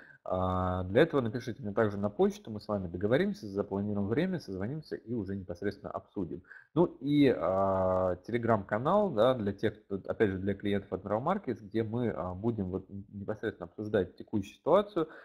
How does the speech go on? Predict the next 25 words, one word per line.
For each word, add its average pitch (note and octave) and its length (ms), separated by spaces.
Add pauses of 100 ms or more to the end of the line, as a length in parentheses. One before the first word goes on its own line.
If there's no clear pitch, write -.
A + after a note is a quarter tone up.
(160)
А, G2 260
тем, A#2+ 320
кто, G#2+ 720
а, F#2 60
я G#2+ 200
отправил A#2 460
уже G2+ 200
на G#2 120
почту A#2 440
присоединение G#2 600
в F#2 60
данный G2 280
канал, D3+ 440
я F#2 60
думаю, A#2+ 160
что G#2+ 220
с F#2+ 40
завтрашнего G2 520
дня, D3 180
как - 180
только F2+ 220
первые G2+ 300
люди G2+ 180
уже F#2 160
туда, G2 320